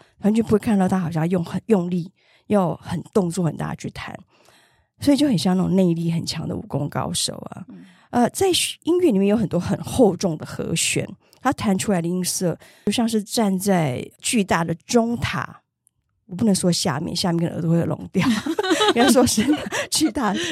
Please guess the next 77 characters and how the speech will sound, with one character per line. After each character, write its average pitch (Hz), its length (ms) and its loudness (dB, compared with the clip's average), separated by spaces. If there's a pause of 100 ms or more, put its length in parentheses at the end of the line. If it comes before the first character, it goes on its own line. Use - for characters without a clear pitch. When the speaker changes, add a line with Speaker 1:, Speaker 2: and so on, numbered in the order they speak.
(220)
Speaker 1:
钟 247 220 2
塔 170 160 -2
的， - 180 -12
的 190 120 0
附 196 280 -6
近。 170 280 -4 (420)
那 330 80 4
你 285 60 4
就 254 80 2
听 254 260 0
到 240 180 2
在 233 140 0
钟 254 240 0
响 151 180 -4
的 175 80 -12
时 160 200 -2
候， 165 100 0
钟 185 220 0
声 180 140 0
是 180 180 -4
一 185 80 -8
次 - 200 -4
一 165 80 0
次 - 160 -4
扩 175 300 2
散 147 200 -4
出 - 180 -6
来 120 60 -4
的 139 80 -4
那 151 60 -2
种 - 160 -8
钟 151 240 -4
声， 151 240 -4 (720)
像 311 220 -2
是 277 160 -2
会 294 100 2
把 - 220 -4
人 170 300 -4
整 160 200 -4
个 156 120 -6
给 - 160 -16 (180)
包 165 200 0
围 175 340 -4
住， - 340 -10
然 165 160 -10
后 220 140 -6
我 190 40 -2
们 156 120 -6
那 226 100 -4
个 220 120 -2
钟 196 260 -4
声 185 180 -2
就 175 120 -4
进 208 280 -4
到 185 140 -2
自 180 120 -8
己 165 80 -8
心 165 280 -4
里， - 160 -8
由 190 180 2
外 208 220 2
而 151 140 -2
内， 170 300 -4
整 - 120 -10
个 175 80 -8
身 175 260 -2
心 180 180 -4
就 175 120 -4
好 160 120 -6
像 151 160 -4
在 156 140 -2
被 147 200 -6
massage 139 680 -4
那 - 80 -10
种 - 200 -12
感 - 220 -18
觉。 - 160 -16